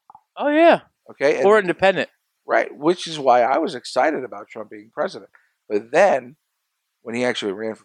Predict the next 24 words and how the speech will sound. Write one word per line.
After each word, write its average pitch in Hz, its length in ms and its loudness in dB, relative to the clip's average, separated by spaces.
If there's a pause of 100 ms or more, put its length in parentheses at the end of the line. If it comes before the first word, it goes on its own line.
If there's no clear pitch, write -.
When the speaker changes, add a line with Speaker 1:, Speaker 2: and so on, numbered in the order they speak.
Speaker 2:
president, 196 400 -6 (200)
he - 160 -20
was - 160 -20
smart. - 520 -16 (360)
He 170 80 -20
used 233 300 -8
the - 60 -12
Republican 123 800 -10
platform 117 760 -8 (380)
to 147 60 -10
manipulate 131 840 -8
the 113 80 -20
system 120 460 -16 (160)
into - 340 -18
making 143 400 -8
him 147 220 -12
fucking - 340 -14
president. 104 420 -12 (420)
He's 170 300 -18
not 165 440 0 (260)
a, 156 160 -4
a, 135 460 -8
an 147 80 -10
idiot. - 320 -10